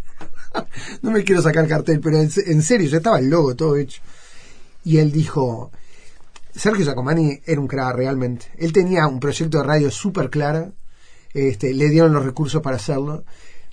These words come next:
Y él, pero no, no, no era un tipo despótico, ni mucho menos. Él, por más que tenía la convicción de lo que quería hacer, eh,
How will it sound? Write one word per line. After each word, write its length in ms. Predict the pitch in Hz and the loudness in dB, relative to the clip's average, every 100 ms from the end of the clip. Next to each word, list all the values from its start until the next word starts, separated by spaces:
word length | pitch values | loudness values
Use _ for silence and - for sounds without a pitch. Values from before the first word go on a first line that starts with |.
| - - | -8 2
Y 160 | 185 | 4
él, 140 | 196 - | 4 4
pero 240 | 190 185 208 | 4 6 8
no, 140 | 233 | 6
no, 180 | 208 196 | 6 2
no 560 | 185 196 196 190 208 220 | -2 0 0 0 0 2
era 80 | 220 | 2
un 60 | |
tipo 240 | 175 170 147 | 0 2 2
despótico, 640 | 131 - 180 160 170 175 | 2 -2 -2 -2 -2 2
ni 100 | 151 | 2
mucho 240 | 156 156 131 | 2 0 0
menos. 440 | 123 123 120 - - | -2 -4 -8 -8 0
Él, 340 | 156 180 - - 135 - - - | 2 2 -2 -12 -14 -14 -14 -6
por 140 | 135 | -2
más 140 | 170 175 | 2 4
que 80 | |
tenía 400 | 165 156 170 160 - - | 6 4 4 2 -2 -12
la 180 | 131 120 | -10 -8
convicción 680 | 135 131 120 101 - 185 202 | -6 -4 -6 -6 0 2 2
de 120 | 151 | 2
lo 120 | 127 | 0
que 120 | 127 117 | -2 -2
quería 260 | 127 185 | 0 0
hacer, 440 | 160 196 202 - - - - - - - - - | 0 0 -2 -2 -8 -14 -16 -16 -16 -16 -14 -2
eh, 360 | 147 135 123 | 2 2 2